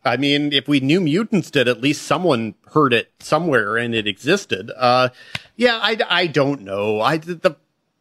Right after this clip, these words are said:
I, I, I, I'm just sad and naive 'cause I like H B O Max the way it is. I like that it has good movies, a good library. It seems curated,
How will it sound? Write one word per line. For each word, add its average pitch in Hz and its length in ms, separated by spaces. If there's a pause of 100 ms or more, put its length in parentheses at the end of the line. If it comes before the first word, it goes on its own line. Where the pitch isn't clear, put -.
(140)
I, - 100 (200)
I, 190 80 (720)
I, - 280
I'm 233 240
just - 220
sad 180 220
and 180 160
naive 175 460
'cause 151 180
I 151 140
like 139 560
H 151 220
B 147 160
O 139 60
Max 143 340
the 135 120
way 135 220
it 135 220
is. 135 500
I 143 120
like 143 320
that 165 120
it 139 140
has 131 220
good 160 300
movies, 151 440
a 143 40
good 151 280
library. 143 640
It 113 100
seems 160 420
curated, 139 760